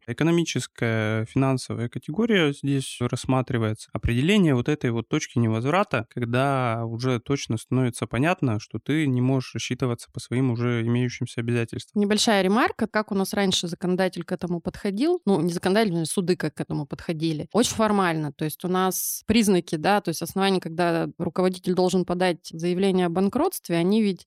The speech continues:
Speaker 2: ну, скажем так, для работающего предприятия очень низкий порог. Триста тысяч рублей, задолженный три месяца,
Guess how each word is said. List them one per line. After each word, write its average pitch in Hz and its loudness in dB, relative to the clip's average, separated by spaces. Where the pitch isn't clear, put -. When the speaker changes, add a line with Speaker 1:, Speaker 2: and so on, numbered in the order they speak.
Speaker 2:
ну, 381 6
скажем 220 4
так, 214 2
для 185 2
работающего 185 0
предприятия 254 -2
очень 190 2
низкий 202 0
порог. 180 -2
Триста 208 2
тысяч - -2
рублей, 220 2
задолженный 180 0
три - -4
месяца, 170 0